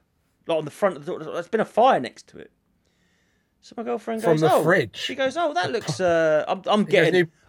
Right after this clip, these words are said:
Speaker 1: I'm
Speaker 2: new
Speaker 1: in,
Speaker 2: plug
Speaker 1: I'm,
Speaker 2: on this."
Speaker 1: I've rev-, I've reversed up the drive. She's gone in the garage
Speaker 2: No.
Speaker 1: first. I can hear that, all this."
Speaker 2: No.
Speaker 1: And I'm putting the dust sheet down on the back,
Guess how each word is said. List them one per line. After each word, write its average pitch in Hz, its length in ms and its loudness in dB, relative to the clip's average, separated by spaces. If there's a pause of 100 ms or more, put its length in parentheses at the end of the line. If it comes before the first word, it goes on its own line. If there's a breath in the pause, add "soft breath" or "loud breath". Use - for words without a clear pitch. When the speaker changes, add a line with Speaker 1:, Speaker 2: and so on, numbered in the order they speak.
Speaker 1:
I'm 247 140 8
Speaker 2:
new 254 80 8
Speaker 1:
in, 233 60 2
Speaker 2:
plug - 220 8
Speaker 1:
I'm, 127 60 -2
Speaker 2:
on - 100 -2
this." - 320 -4 (220)
Speaker 1:
I've 247 200 4
rev-, 202 220 -4
I've 247 280 0
reversed 202 480 2
up 151 140 -4
the 135 60 -16
drive. 117 540 -4
She's - 260 -8
gone 208 140 0
in 160 80 -4
the 131 60 -8
garage 120 260 -2
Speaker 2:
No. 110 80 -8
Speaker 1:
first. 104 220 -4
I 185 60 -6
can 190 160 -6
hear 175 200 0
that, 104 120 -10
all 107 140 -14
this." 90 320 -14 (320)
Speaker 2:
No. 107 300 -10 (300)
Speaker 1:
And 151 160 0
I'm 180 120 -4
putting 160 300 -6
the 139 80 -14
dust 151 240 -4
sheet 123 240 -10
down 117 200 -6
on 110 100 -10
the 101 60 -8
back, 113 520 -8